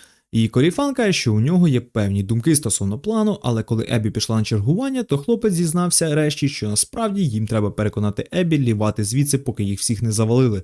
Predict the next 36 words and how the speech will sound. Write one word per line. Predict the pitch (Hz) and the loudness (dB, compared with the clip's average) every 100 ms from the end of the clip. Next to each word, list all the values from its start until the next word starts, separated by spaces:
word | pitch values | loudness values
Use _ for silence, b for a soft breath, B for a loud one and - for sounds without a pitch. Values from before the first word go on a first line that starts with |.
| _ | _
По | 151 | -2
традиції | 135 110 98 101 - 165 | 2 2 2 2 4 4
ранком | 254 302 294 262 | 2 0 0 2
настає | 247 - 254 240 | 2 2 2 2
ранок, | 247 170 110 - | 0 0 -2 0
і | 131 | 0
Джесі | 113 117 107 110 | 2 2 2 0
будить | 107 110 117 170 | 0 -2 0 0
Еллі | 196 190 | 2 2
на | 143 | 2
патруль. | 170 190 143 - B B _ - | 0 2 2 2 B B _ -4
Також | 110 113 113 | 0 0 0
розповідає, | 117 - 113 120 113 104 | 0 2 2 2 2 0
що | - - | 0 -2
один | 104 107 101 | 0 0 -2
з | - | -2
патрулів | - 165 254 302 | -4 0 2 2
знайшов | 185 180 - 170 - | 2 2 2 2 2
уцілілих, | 175 208 190 196 175 123 | 2 2 2 2 0 -2
які | 107 | -4
ховалися | 104 110 127 180 214 240 | -2 0 0 2 0 0
під | 185 123 | -2 0
замерзлими | 113 104 107 113 127 127 | 2 2 2 2 2 0
трупами | 127 104 104 107 | 0 0 0 2
заразних, | 131 185 233 156 107 - | 0 0 0 0 -2 -4
і | 117 | -6
насправді | 98 - - 131 123 127 | -4 -4 -2 -2 0 2
невідомо, | 143 180 185 262 185 | 2 0 -2 0 0
чи | - 104 | -2 -2
можуть | 104 110 135 | -2 -2 -4
там | 101 104 | -6 -6
ще | - | -6
бути | 107 110 110 | -6 -8 -6
такі | 127 110 | -4 -2
ж | 110 | -2
уцілілі. | 104 175 202 123 - | 0 0 2 2 -2